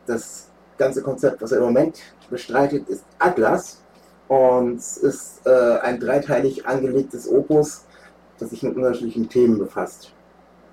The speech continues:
In den Songs von Atlas eins beschäftigt er sich mit Themen wie Dunkelheit, Licht, Weltraum, Weite, Land, den Ozean. Ähm, in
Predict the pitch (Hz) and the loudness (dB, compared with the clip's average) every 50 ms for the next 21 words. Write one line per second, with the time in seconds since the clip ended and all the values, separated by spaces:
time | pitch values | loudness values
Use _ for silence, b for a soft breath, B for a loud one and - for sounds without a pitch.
0 | _ _ _ _ _ _ - - 117 113 110 104 107 120 120 - - - 113 107 | _ _ _ _ _ _ -4 0 2 2 2 2 0 -2 -2 -4 -6 -4 -2 -2
1 | 107 113 107 104 - - - - - - - - - - - 127 143 151 160 - | 0 0 -2 -2 -2 -4 -2 -2 -2 -4 -4 -4 -6 -6 -4 -2 0 0 -2 -2
2 | - - - - - - _ _ _ - 113 110 - 135 131 - - - - 117 | -6 -12 -16 -18 -18 -20 _ _ _ -10 -6 -2 -2 -2 -2 -2 -4 -2 2 2
3 | 113 123 120 123 117 120 117 110 - b b b b b b _ - 117 117 - | 2 2 2 -2 -4 -6 -6 -8 -12 b b b b b b _ -4 -4 -4 -4
4 | - - - - - - 131 127 120 120 117 107 107 104 - - 123 147 156 156 | -8 -16 -18 -8 -2 2 4 4 4 4 2 0 -2 -4 -2 0 0 2 2 2
5 | 151 135 123 123 117 117 113 - - 123 127 143 143 143 - - - - - - | 2 2 4 2 2 2 0 0 -2 0 4 4 4 2 0 -6 -16 -20 -20 -10
6 | - 110 110 123 135 135 - - 104 110 117 120 117 117 113 98 101 98 - 104 | -8 -4 -2 0 0 -2 -2 -4 -2 0 2 2 2 0 0 -2 -2 0 2 2
7 | - - - 143 131 127 123 123 123 B B B B B B B B - - - | 2 2 2 4 4 4 4 2 0 B B B B B B B B -10 -6 -2
8 | - - 127 127 127 127 - - - - - - - _ - 120 113 107 123 131 | -2 0 0 -2 -4 -8 -12 -16 -18 -18 -20 -20 -20 _ -6 -4 -2 0 0 0
9 | 135 - - 135 131 120 117 117 120 120 113 - - _ b b b b b _ | -2 0 0 2 2 4 4 2 0 -2 -4 -6 -12 _ b b b b b _
10 | _ _ - 120 117 117 113 107 104 104 104 104 101 - - _ _ _ _ _ | _ _ 0 0 2 2 0 0 -2 -4 -6 -8 -10 -12 -18 _ _ _ _ _
11 | _ _ _ _ _ _ _ _ _ _ _ _ _ _ - 131 123 117 117 113 | _ _ _ _ _ _ _ _ _ _ _ _ _ _ 0 0 2 2 0 -2
12 | 113 113 | -2 -4